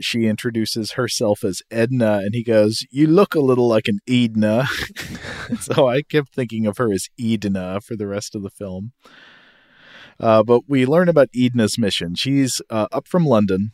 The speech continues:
to visit her sister, who has a cottage at Southgate.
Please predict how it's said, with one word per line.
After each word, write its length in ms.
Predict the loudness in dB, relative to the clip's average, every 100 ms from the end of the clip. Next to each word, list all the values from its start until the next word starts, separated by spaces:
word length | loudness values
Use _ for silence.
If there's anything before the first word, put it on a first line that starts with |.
| _
to 80 | -6
visit 300 | -4 -2 -2
her 120 | -2
sister, 460 | -4 -4 -4 -2 -2
who 200 | -4 -6
has 180 | -4 -6
a 60 |
cottage 520 | -6 -2 0 0 -2 -4
at 200 | -12 -10
Southgate. 760 | -6 -2 -2 -2 -8 -12 -14 -18